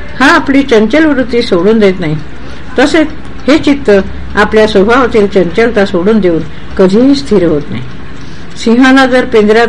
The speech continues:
कोंडून ठेवले तर तो ज्याप्रमाणे एकाच जागी स्थिर राहत नाही, त्याप्रमाणे हे चित्त सुद्धा अनेक तऱ्हेच्या चित्ताने, अनेक तऱ्हेच्या चिंताने व्यग्र झालेले असताही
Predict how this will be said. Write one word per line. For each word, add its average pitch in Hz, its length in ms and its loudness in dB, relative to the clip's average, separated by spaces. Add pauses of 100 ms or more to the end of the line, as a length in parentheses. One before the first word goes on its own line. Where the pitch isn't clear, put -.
कोंडून 202 300 2
ठेवले 214 300 0 (420)
तर 247 100 4
तो 262 260 0
ज्याप्रमाणे 247 600 2
एकाच 240 280 0
जागी 233 280 2
स्थिर 214 420 0
राहत 196 220 -2
नाही, 143 160 -2 (640)
त्याप्रमाणे 262 500 2
हे 220 180 2
चित्त 240 320 -2
सुद्धा 190 380 -2 (380)
अनेक 262 380 2
तऱ्हेच्या 220 380 2
चित्ताने, 190 640 0 (1400)
अनेक 262 340 0
तऱ्हेच्या 247 500 2 (260)
चिंताने 233 520 2
व्यग्र 180 380 4
झालेले 180 380 2
असताही 220 480 0